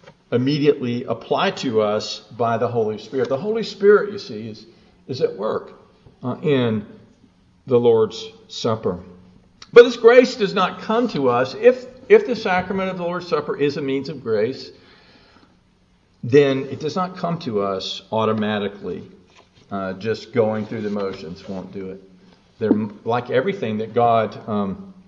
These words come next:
gives us, it, it, we must receive it and appropriate it by faith. Uh, we come to the Lord's table really believing that he's present, uh, with us. We, do we not come to prayer,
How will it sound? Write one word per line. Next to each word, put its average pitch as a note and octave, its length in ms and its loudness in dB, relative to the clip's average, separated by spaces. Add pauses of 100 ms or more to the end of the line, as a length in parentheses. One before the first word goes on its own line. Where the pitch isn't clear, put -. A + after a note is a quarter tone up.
(180)
gives F3+ 340 6
us, A2+ 380 0
it, - 260 -8
it, A#2 220 -6
we B2 160 -4
must C#3 300 0
receive C#3 600 -4
it G#2 360 2 (560)
and B2 100 0
appropriate A#2+ 880 2
it G#2 240 0
by G#2+ 180 -8
faith. G#2 560 -2 (600)
Uh, G#2+ 80 -4
we - 180 -2
come F#3+ 280 -4
to F#3 120 -4
the D#3 80 2
Lord's C#3 300 0
table B2+ 400 -4
really E3 260 -2
believing D3 680 -4
that B2+ 260 2
he's D#3 160 -10
present, F#2+ 500 -12 (520)
uh, - 180 -4
with E3+ 280 -4
us. A#2+ 260 -2
We, G3+ 200 -4 (640)
do A#2 140 -2
we D#3 140 2
not D#3 240 2
come E3+ 180 4
to D#3+ 100 -8
prayer, F3+ 680 4